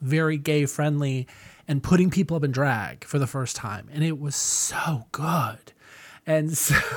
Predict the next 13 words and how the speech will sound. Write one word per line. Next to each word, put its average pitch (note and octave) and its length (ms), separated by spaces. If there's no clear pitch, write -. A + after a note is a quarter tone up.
it's - 260
so G3+ 200
good. E3 140
You D#3 80
have D3+ 160
to E3 80
watch. A#2 300
Um, C3 220
I D3 140
also D#3 360
love C3 380
the C3 80
Vivienne. C3 520